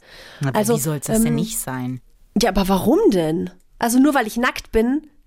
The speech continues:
Speaker 2: heißt es ja noch gar nichts, dass ich jetzt gerade irgendwas, dass ich Sex möchte oder dass ich Lust auf Sex habe, sondern ich bin einfach nackt.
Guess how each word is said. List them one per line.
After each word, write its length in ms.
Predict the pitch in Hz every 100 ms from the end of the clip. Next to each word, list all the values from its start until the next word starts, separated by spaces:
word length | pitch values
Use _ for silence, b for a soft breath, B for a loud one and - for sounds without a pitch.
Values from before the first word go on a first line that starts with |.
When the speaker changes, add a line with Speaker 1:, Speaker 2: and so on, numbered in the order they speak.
| -
Speaker 2:
heißt 140 | 240
es 140 | 240
ja 160 | 247 226
noch 180 | 226 220
gar 240 | 247 277
nichts, 360 | 330 277 - -
dass 260 | 247 233
ich 220 | - 233 233
jetzt 200 | 220 -
gerade 460 | - 233 233 165 -
irgendwas, 680 | 233 247 240 202 220 - -
dass 180 | 220 214
ich 200 | - - -
Sex 440 | - 311 - -
möchte 400 | 196 180 - 196
oder 180 | 190 202
dass 140 | 208
ich 140 | 202 202
Lust 260 | 269 -
auf 100 | -
Sex 400 | - - 453 -
habe, 260 | 202 196 190
sondern 280 | 190 185 196
ich 160 | 190
bin 120 | 220
einfach 300 | 202 180 -
nackt. 460 | 220 285 - - -